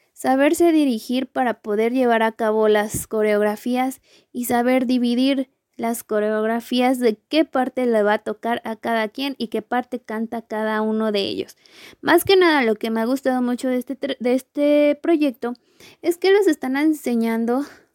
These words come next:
a poder ser y formar un equipo y apoyarse mutuamente, no ver solo por sí mismos. Claro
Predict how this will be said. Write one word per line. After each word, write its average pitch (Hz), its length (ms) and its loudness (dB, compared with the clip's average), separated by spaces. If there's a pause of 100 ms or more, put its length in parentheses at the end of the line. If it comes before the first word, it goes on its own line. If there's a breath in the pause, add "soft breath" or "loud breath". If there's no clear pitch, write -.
(120)
a - 180 -4
poder 277 400 2
ser 302 600 0
y 262 140 -4
formar 247 480 -2
un 262 160 0
equipo 240 480 -6
y 220 100 0
apoyarse 233 640 0
mutuamente, 220 720 -4 (380 soft breath)
no 262 200 4
ver 269 220 4
solo 254 340 0
por 214 140 -6
sí 247 140 -8
mismos. 285 420 0
Claro 349 380 2